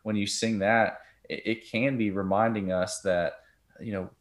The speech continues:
we might be tempted to focus on the battle or the affliction,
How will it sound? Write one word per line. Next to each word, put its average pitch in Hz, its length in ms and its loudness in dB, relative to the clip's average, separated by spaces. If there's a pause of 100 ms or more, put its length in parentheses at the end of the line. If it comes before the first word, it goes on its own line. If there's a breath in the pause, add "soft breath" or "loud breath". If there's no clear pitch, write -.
we 117 160 -2
might 101 380 2
be 92 160 -4
tempted 175 340 2
to 95 60 -6
focus 101 400 0
on 95 340 0
the 85 40 -4
battle 80 400 2
or 101 120 2
the 85 80 -2
affliction, - 440 -4